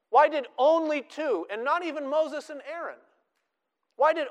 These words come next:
only two receive the promised land as their inheritance?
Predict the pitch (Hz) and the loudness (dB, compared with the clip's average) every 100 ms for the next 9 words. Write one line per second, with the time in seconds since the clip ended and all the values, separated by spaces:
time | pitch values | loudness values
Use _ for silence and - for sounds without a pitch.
0 | - 277 330 320 302 277 - 294 285 208 | 0 4 4 2 -2 -6 -8 -4 -2 -2
1 | 196 190 - 269 226 180 175 - 233 277 | -4 -6 -8 -8 -8 -8 -10 -6 -6 -6
2 | 214 - 160 151 190 165 156 160 175 214 | -8 -10 -10 -8 -8 -6 -6 -6 -8 -6
3 | 262 185 - 110 _ _ _ | -4 -4 -8 -20 _ _ _